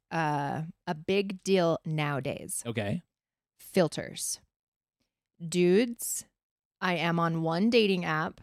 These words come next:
Speaker 2: Uh-huh.
Speaker 1: just so everyone knows. It's the Facebook dating. It's shitty. It's absolutely horrible. But I'm on it because I'm keeping tabs on what the hell's going on out there.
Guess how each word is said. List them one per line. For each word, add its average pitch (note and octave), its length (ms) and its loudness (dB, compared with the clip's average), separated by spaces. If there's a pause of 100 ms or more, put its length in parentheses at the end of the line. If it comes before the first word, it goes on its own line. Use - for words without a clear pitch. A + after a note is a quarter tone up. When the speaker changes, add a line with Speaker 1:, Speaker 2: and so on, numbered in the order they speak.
(120)
Speaker 2:
Uh-huh. A2 120 -4
Speaker 1:
just E3+ 140 -4
so E3 80 -4
everyone F3 340 0
knows. G3 440 4
It's E3 180 -2
the E3 120 -4
Facebook E3+ 520 -2
dating. E3 500 2
It's - 160 -6
shitty. E3+ 580 0
It's - 180 -6
absolutely D#3+ 680 -2 (600)
horrible. C#3 500 -6 (960)
But F3 120 0
I'm E3 180 0
on G#3+ 240 4
it D4 220 0
because F#3+ 320 0
I'm E3+ 160 2
keeping G#3+ 380 0
tabs E3+ 420 2
on D#3 180 -2
what D#3+ 160 2
the D#3+ 80 -4
hell's F#3 380 4
going F3+ 260 6
on D#3+ 160 2
out D#3 220 0
there. D#3 380 0